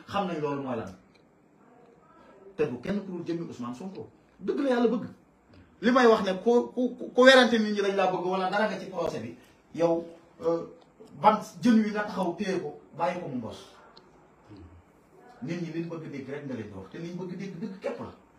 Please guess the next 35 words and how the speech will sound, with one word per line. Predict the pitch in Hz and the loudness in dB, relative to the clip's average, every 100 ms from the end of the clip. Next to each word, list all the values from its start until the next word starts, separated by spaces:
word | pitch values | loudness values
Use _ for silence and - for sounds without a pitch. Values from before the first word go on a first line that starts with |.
| - - - _ _ _ _ _ - | -20 -20 -20 _ _ _ _ _ -14
Boo | 127 196 | -2 2
leen | 220 208 | 4 4
waxee | 196 185 | 2 -2
dëgg | 151 175 | -4 -4
yaa | 165 160 | -2 -2
leen | 135 127 | -2 -2
moom, | 110 95 | -2 -4
boo | 175 208 | 2 2
ñëwee | 208 208 202 175 | 2 0 -2 -2
di | 180 | -6
kaaj | 190 180 | -6 -6
kaaji | 185 170 160 | -6 -6 -6
di | 160 | -10
wax | 160 | -8
leneen, | 147 170 123 90 - _ _ _ _ 127 | -8 -6 -8 -10 -18 _ _ _ _ -12
ñàkk | 147 147 | -10 -10
nga | 131 117 | -10 -10
leen | 104 | -10
fa | 104 | -14
saas. | - 92 - _ _ _ _ _ _ _ _ _ _ _ - | -16 -18 -18 _ _ _ _ _ _ _ _ _ _ _ -4
Askanu | 170 202 170 | -2 -2 -4
Touba, | 165 127 113 - - _ _ _ _ _ _ _ _ _ _ | -4 -4 -4 -4 -10 _ _ _ _ _ _ _ _ _ _
ñoo | 143 170 | -6 -4
ngi | 147 135 | -2 -4
nii | 151 156 | -6 -8
ànd | 147 139 | -8 -10
ak | |
Serigne | - 139 127 | -10 -10 -10
Assane | 120 123 107 | -12 -10 -10
Mbacké, | 104 - - _ _ _ 101 87 - _ _ | -10 -14 -20 _ _ _ -20 -20 -20 _ _
di | 120 | -14
dugg | 120 160 147 | -12 -12 -12
ci | 123 | -8
kër | 143 | -4
yi, | 117 92 | -4 -4